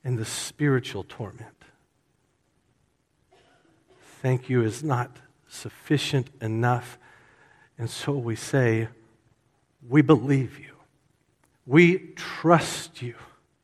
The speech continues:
Our faith is in you, the one who died for our sin and rose again." Thank you for this forgiveness and this new life.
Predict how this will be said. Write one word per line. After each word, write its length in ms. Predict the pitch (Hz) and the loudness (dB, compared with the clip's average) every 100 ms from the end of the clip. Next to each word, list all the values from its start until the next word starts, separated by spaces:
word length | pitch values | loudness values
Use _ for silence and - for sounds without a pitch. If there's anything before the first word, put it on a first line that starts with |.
| _ _ _ _ _ _ _ _ _ _ _ _ _ - | _ _ _ _ _ _ _ _ _ _ _ _ _ 0
Our 180 | 135 170 | 2 2
faith 500 | - 185 180 180 151 | 2 6 8 8 4
is 180 | 127 | 2
in 480 | 147 151 151 147 151 | 2 6 8 8 2
you, 440 | 139 127 151 175 170 | -4 4 8 10 10
the 120 | 156 | 8
one 220 | 151 151 | 6 6
who 220 | 147 143 | 4 2
died 580 | 131 - 147 135 151 156 | 0 -2 6 8 8 4
for 160 | - 139 | 2 4
our 220 | 135 135 | 4 4
sin 520 | 127 - 143 131 139 - | 0 2 4 4 0 -6
and 280 | 139 131 117 | -10 -10 -8
rose 300 | 135 143 123 | -4 -4 -4
again." 420 | 127 120 135 139 - _ _ _ _ _ _ _ _ _ _ _ _ _ _ _ _ _ _ | -10 -14 -16 -18 -20 _ _ _ _ _ _ _ _ _ _ _ _ _ _ _ _ _ _
Thank 340 | - 135 - | 0 0 2
you 40 | 127 | -6
for 160 | - | -8
this 320 | 107 117 135 - | 0 4 4 2
forgiveness 800 | - 110 127 117 120 - - - | -10 -2 -2 -2 -8 -10 -16 -18
and 120 | 107 | -20
this 220 | 120 127 - | -18 -18 -8
new 300 | 127 139 127 | -2 -2 -2
life. 560 | 117 127 123 - - | -6 -6 -8 -16 -20